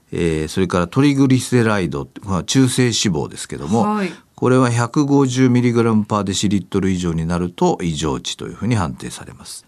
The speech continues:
Speaker 1: それからもう一つ、善玉コレステロール。
Speaker 2: うん。
Speaker 1: えー、これはですね、血管の壁に溜まっ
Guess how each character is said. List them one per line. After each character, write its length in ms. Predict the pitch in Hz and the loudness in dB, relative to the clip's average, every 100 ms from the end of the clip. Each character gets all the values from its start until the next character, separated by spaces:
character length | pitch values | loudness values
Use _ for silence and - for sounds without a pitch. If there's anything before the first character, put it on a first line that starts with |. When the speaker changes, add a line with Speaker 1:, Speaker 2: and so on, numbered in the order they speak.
| - | -8
Speaker 1:
そ 140 | - | 0
れ 100 | 120 | 0
か 140 | 123 | 2
ら 100 | 113 | 0
も 140 | 110 127 | 2 0
う 20 | |
一 220 | 123 123 | 2 -2
つ、 260 | 101 82 71 | -2 -6 -6
善 320 | 73 127 175 | 0 2 4
玉 280 | 175 165 156 | 4 2 0
コ 140 | - 139 | 0 2
レ 120 | 131 | 2
ス 120 | 131 | 2
テ 160 | 123 101 | 2 2
ロ 180 | 82 | 2
ー 40 | 65 | -2
ル。 80 | 52 | -8
Speaker 2:
う 40 | |
ん。 60 | - 170 - | -14 -16 -8
Speaker 1:
え 300 | 87 82 80 | -4 -2 -2
ー、 40 | 78 | -4
こ 180 | - | 0
れ 60 | 98 | 2
は 140 | 101 | 2
で 100 | 80 | 0
す 120 | 73 - | -6 -12
ね、 80 | - | -14
血 200 | - 117 | -6 -6
管 280 | - 135 127 | -2 0 2
の 80 | 127 | 2
壁 280 | 123 120 120 | 0 2 2
に 80 | 110 | 2
溜 120 | 117 | 0
ま 120 | |
っ 80 | 113 | 0